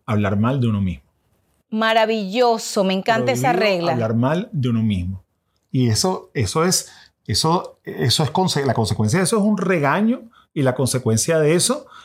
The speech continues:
Speaker 1: es perder privilegios. Y Sofía sabe que si hay una cosa que no la podemos escuchar decir es "qué tonta soy, qué bruta soy, qué no sé qué cosa soy". Eso está prohibido en la casa y es probablemente una de las poquísimas reglas que hay en nuestra casa.
Speaker 2: ¿Qué tal? Yo creo que es para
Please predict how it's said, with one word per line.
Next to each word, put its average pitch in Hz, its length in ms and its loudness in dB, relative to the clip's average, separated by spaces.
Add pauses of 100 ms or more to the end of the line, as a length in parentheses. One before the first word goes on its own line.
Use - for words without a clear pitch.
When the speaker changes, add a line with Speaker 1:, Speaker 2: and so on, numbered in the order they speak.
(180)
Speaker 1:
es 165 480 0
perder 113 340 0
privilegios. 180 520 2
Y 117 80 2
Sofía 117 360 -2
sabe 196 340 2
que 131 220 -4
si 143 180 -4
hay 143 40 0
una 180 140 0
cosa 185 180 -2
que 175 80 0
no 131 60 2
la 131 100 0
podemos 165 200 0
escuchar 135 260 -2
decir 165 240 0
es - 240 -2 (240)
"qué 165 120 0
tonta 180 380 0
soy, 117 380 0
qué 147 140 0
bruta 160 360 0
soy, 120 400 0
qué 160 120 2
no 131 100 0
sé 185 120 0
qué 151 120 -2
cosa 147 260 0
soy". 113 320 -2 (240)
Eso - 100 -4
está - 460 0
prohibido 151 880 0
en 139 160 0
la 113 120 -2
casa 180 440 0 (220)
y 139 80 0
es 127 60 0
probablemente 151 400 0
una 170 120 0
de 156 60 0
las 123 140 0
poquísimas 190 640 0
reglas 196 260 -2
que - 140 -6
hay 127 80 0
en 131 60 -2
nuestra 113 220 -6
casa. - 260 -20 (300)
Speaker 2:
¿Qué 254 180 0
tal? 190 340 0
Yo 214 140 -2
creo 320 180 2
que 330 80 -2
es 294 60 -4
para 320 240 0